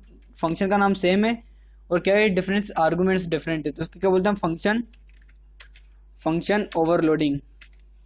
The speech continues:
ये फंक्शन ओवरलोडिंग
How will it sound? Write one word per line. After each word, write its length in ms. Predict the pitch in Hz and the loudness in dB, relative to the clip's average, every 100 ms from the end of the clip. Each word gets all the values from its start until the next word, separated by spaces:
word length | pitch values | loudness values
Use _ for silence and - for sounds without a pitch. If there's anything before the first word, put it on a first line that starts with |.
| - - - - - - _ _ _ - - - - _ _ - - - - - _ _ _ - - - - - - - - _ _ _ _ - | -20 -20 -20 -20 -20 -20 _ _ _ -20 -20 -20 -20 _ _ -20 -20 -20 -20 -20 _ _ _ -20 -20 -20 -20 -20 -18 -18 -20 _ _ _ _ -8
ये 60 | 175 | -4
फंक्शन 340 | 170 165 190 | -2 0 0
ओवरलोडिंग 640 | 175 165 175 180 196 208 | 2 4 4 4 2 0